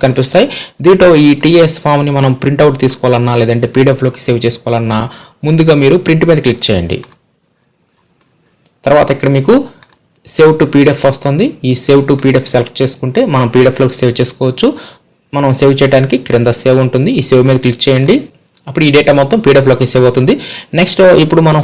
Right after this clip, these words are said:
ఫైనల్‌గా కన్ఫర్మ్ చేయడానికి కన్ఫర్మ్ మీద క్లిక్ చేయాలి. ఇప్పటి వరకు మనం ఈ ఐదు ఫామ్స్‌ని మనం ఎడిట్ చేసాము, సేవ్ చేసాము.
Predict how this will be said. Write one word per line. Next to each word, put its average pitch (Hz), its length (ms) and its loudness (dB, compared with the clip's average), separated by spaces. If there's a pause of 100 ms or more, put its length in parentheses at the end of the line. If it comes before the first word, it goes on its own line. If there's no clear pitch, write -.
ఫైనల్‌గా 165 440 2 (200)
కన్ఫర్మ్ 151 420 0
చేయడానికి 131 500 2 (500)
కన్ఫర్మ్ 175 340 2
మీద 170 160 0
క్లిక్ 127 220 -2
చేయాలి. 98 300 2 (280)
ఇప్పటి 165 220 2
వరకు 160 280 0
మనం 190 140 2 (220)
ఈ - 20 4 (120)
ఐదు 135 160 0
ఫామ్స్‌ని 151 360 0 (340)
మనం 135 120 -2 (100)
ఎడిట్ 139 240 0
చేసాము, 147 300 0 (120)
సేవ్ 143 220 4
చేసాము. 123 360 0